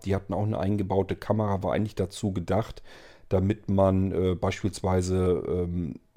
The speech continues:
ja, Videotelefonie über Skype oder sonst irgendeinen anderen Dienst machen konnte. Das heißt, wenn man jetzt im Wohnzimmer solch einen schönen großen Samsung-Fernseher hatte und irgendwo der Rest der Familie hat auch solch ein Ding,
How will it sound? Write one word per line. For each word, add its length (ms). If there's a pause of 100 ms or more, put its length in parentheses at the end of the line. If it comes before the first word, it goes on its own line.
(160)
ja, 200
Videotelefonie 960
über 260
Skype 380
oder 180
sonst 240
irgendeinen 360
anderen 280
Dienst 260
machen 260
konnte. 360 (380)
Das 160
heißt, 260
wenn 100
man 140
jetzt 140
im 120
Wohnzimmer 360
solch 260
einen 160
schönen 280
großen 380
Samsung-Fernseher 1000
hatte 320 (340)
und 240
irgendwo 520 (360)
der 180
Rest 280
der 80
Familie 440
hat 160
auch 180
solch 340
ein 180
Ding, 220